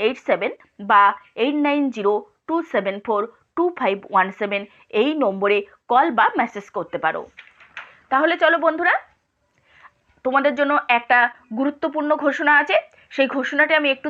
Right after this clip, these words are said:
তোমাদের জানিয়ে দিই। শিক্ষানিবিড় সেন্টার থেকে অ্যাসাইনমেন্ট এবং নোটস নেওয়ার জন্য শুধুমাত্র শিক্ষানিবিড় সেন্টারে যোগাযোগ করবে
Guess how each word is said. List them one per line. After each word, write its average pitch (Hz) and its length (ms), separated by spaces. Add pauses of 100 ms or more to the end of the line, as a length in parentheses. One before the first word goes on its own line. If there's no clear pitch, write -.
তোমাদের 240 340
জানিয়ে 247 340
দিই। 415 100 (340)
শিক্ষানিবিড় 427 640 (100)
সেন্টার 294 320 (100)
থেকে 311 180 (360)
অ্যাসাইনমেন্ট 311 600 (160)
এবং 208 160 (180)
নোটস 277 260 (420)
নেওয়ার 269 340
জন্য 285 220 (360)
শুধুমাত্র 392 520 (160)
শিক্ষানিবিড় 269 640
সেন্টারে 226 360 (280)
যোগাযোগ 196 400
করবে 160 220